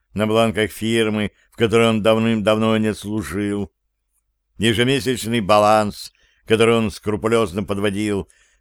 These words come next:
восемнадцать лет назад бросив свою профессию комми-вояжёра. Стаканчики, лопатки для торта. По всей видимости, он покупал их сам. "Кстати,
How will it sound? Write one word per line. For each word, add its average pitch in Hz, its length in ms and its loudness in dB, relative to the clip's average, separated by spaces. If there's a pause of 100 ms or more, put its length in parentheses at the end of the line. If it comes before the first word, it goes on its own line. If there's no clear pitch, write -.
восемнадцать 104 580 -4
лет 107 200 -2
назад 104 380 0
бросив 101 500 -4
свою 101 240 -2
профессию 104 760 -6 (220)
комми-вояжёра. 107 1160 0 (720)
Стаканчики, 98 1040 -2 (320)
лопатки 110 580 0
для 98 220 -2
торта. 101 640 -4 (520)
По 139 240 -2
всей 135 200 0
видимости, 127 480 0
он 117 160 0
покупал 107 480 0
их 92 80 -6
сам. 82 600 -4 (840)
"Кстати, 120 840 0